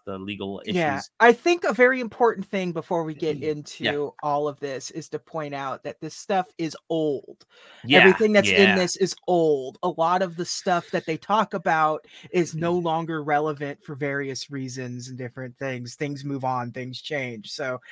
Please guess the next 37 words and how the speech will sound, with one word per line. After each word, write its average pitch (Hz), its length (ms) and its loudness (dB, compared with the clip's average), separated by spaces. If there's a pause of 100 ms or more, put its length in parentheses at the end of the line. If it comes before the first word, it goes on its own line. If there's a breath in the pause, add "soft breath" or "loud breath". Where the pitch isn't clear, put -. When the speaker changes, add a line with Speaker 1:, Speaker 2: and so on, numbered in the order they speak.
(140 loud breath)
Speaker 2:
there's 165 140 2
a 147 40 -2
good 208 160 4
chunk 208 240 2
of 190 60 0
stuff - 580 6
that's 143 400 2
not, 143 320 6 (480)
uh, 113 640 -2 (500)
Speaker 1:
Yep. 101 260 -8 (540)
Speaker 2:
yeah. 147 300 -4 (200)
Speaker 1:
Not 143 240 4
relevant 127 420 8
anymore. 101 200 -2
Speaker 2:
Not 170 160 4
relevant 127 420 -2
anymore, 76 360 -8
Speaker 1:
Uh, 170 60 8
Speaker 2:
yeah. - 100 6
Speaker 1:
so, 170 400 8 (480 loud breath)
uh, 143 200 4
what 170 260 6
it 202 80 4
boils 185 220 4
down 151 180 6
to 147 140 0
is 123 80 0
a, 131 60 0
a 120 200 -6
lot 139 260 6
of 165 120 0
these 139 420 -2
notations 120 720 -4
were 107 100 -2
from 101 460 -2 (140)
twenty 98 320 -8
twenty 82 440 -14